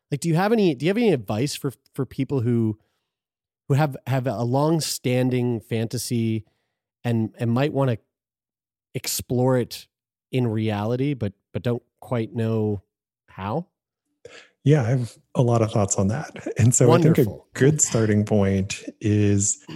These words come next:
Speaker 2: to first work toward self-acceptance, because there's usually sh-,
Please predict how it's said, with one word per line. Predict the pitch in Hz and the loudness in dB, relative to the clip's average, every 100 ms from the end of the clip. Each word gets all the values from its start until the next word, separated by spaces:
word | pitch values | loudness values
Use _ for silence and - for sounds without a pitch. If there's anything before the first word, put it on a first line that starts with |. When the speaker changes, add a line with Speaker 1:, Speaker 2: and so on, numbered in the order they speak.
| 147 | -8
Speaker 2:
to | - | -2
first | 123 139 131 - - | 0 2 0 0 0
work | 113 - | 0 0
toward | - 110 101 98 95 - | -4 0 2 2 0 -4
self-acceptance, | - 117 101 98 - 92 - - - | -2 0 0 -2 -4 -4 -4 -6 -4
because | - 117 113 | -4 0 0
there's | 113 113 | 2 2
usually | 117 139 135 113 | 4 4 4 2
sh-, | - - | -2 -8